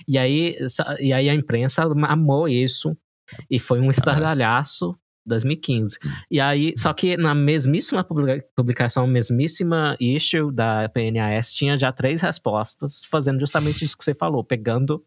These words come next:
Speaker 1: características cerebrais e prevendo o sexo. E eu peguei, eu também cobri os te-, o, no teste pisa,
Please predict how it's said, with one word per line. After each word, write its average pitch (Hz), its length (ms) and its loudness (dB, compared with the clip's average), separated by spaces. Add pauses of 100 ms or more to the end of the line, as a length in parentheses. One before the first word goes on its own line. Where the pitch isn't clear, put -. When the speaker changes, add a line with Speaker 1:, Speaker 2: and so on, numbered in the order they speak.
Speaker 1:
características 131 640 0
cerebrais 110 760 -2
e 156 260 0
prevendo 120 760 -2 (460)
o 139 100 0
sexo. - 520 0
E 135 100 4
eu 175 100 2
peguei, 135 460 0
eu 131 220 -2
também 135 240 0
cobri 143 360 0
os 127 380 -2
te-, 131 240 -2
o, 117 220 -2
no 120 160 0
teste 143 340 0
pisa, 131 560 -2